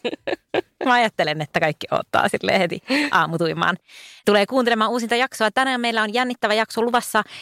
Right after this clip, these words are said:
Speaker 2: Nimittäin me puhutaan asunnoista.
Speaker 1: Kyllä. Meillä saapuu nimittäin studioon asuntosijoittaja ja asuntovaikuttaja
Speaker 2: Mm.
Speaker 1: Suvi Schwab.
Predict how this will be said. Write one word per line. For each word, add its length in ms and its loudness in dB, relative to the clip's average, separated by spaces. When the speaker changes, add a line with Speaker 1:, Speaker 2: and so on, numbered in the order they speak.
Speaker 2:
Nimittäin 680 2
me 100 -2
puhutaan 340 0
asunnoista. 760 -2
Speaker 1:
Kyllä. 540 2
Meillä 320 2
saapuu 320 0
nimittäin 400 0
studioon 800 0
asuntosijoittaja 1200 0
ja 400 2
asuntovaikuttaja 1500 0
Speaker 2:
Mm. 380 -2
Speaker 1:
Suvi 420 2
Schwab. 360 2